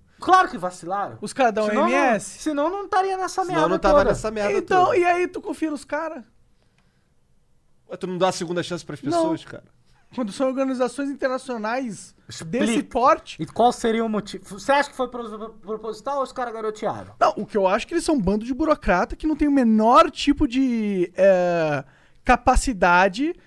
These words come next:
Speaker 2: de, é, estar à altura do que eles se propõem a estar, como uma referência mundial de saúde. Como se
Speaker 3: Eles
Speaker 2: fosse
Speaker 3: não podem garotear nesse, desse jeito,
Speaker 2: É,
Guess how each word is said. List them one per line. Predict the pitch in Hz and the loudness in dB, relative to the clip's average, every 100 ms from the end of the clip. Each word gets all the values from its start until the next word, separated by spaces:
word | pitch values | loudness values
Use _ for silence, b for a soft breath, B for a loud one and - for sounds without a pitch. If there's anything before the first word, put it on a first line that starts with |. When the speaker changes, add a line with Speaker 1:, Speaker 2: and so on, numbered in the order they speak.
| b | b
Speaker 2:
de, | - 170 233 254 247 - _ _ _ | -16 -4 0 0 0 -6 _ _ _
é, | - 202 - | -2 0 0
estar | 208 - 269 | -4 0 4
à | 247 | 6
altura | 285 302 _ - 254 285 320 359 b b b | 6 4 _ 0 2 2 2 -2 b b b
do | - 202 196 202 | -20 -18 -10 -8
que | 247 294 | 0 0
eles | 277 | 0
se | 302 | -4
propõem | - 311 - 277 294 302 | -2 -4 0 0 2 0
a | |
estar, | 330 - - 190 - _ _ _ _ _ - | -2 -4 -6 -6 -10 _ _ _ _ _ -4
como | 240 233 | -2 0
uma | 247 | 2
referência | 247 - 226 247 277 | 0 -2 -4 -2 0
mundial | 226 277 302 277 233 247 | 0 0 0 4 6 4
de | 247 | 0
saúde. | - 294 233 190 170 b b b | 2 2 2 -4 -8 b b b
Como | - 240 254 | -4 -2 -2
se | - | -2
Speaker 3:
Eles | 165 | 0
Speaker 2:
fosse | 180 175 | 2 2
Speaker 3:
não | |
podem | 208 185 202 233 | 0 0 0 0
garotear | 220 196 196 - 165 | 0 2 0 0 0
nesse, | 156 139 135 | 0 -6 -10
desse | 117 139 - | -8 -8 -8
jeito, | 117 92 110 | -12 -6 2
Speaker 2:
É, | 339 - | 4 4